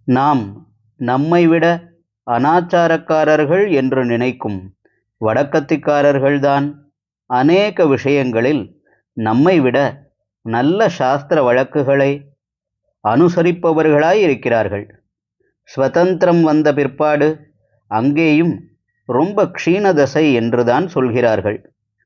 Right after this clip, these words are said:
ஆனால் சமீப காலம் வரையில் நான் தெரிந்து கொண்டதில் அவர்களிடம் பல நல்ல அம்சங்கள் இருக்கின்றன. ஆகார விஷயம் அதில் ஒன்று.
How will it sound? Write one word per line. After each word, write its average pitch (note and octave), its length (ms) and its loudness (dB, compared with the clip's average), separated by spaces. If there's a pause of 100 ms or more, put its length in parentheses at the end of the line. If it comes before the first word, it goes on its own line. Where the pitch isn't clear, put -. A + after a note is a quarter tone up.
(200)
ஆனால் B2 440 0 (640)
சமீப G3 500 0
காலம் D#3+ 380 0
வரையில் D3 420 0 (460)
நான் C3 400 0
தெரிந்து E3+ 400 0
கொண்டதில் A#2+ 680 0 (360)
அவர்களிடம் D3+ 760 0 (560)
பல D#3+ 260 2
நல்ல E3 340 0
அம்சங்கள் C#3 600 0
இருக்கின்றன. A2+ 600 -2 (840)
ஆகார E3 500 2
விஷயம் B2+ 680 -4
அதில் B2+ 340 -2
ஒன்று. G#2 380 -2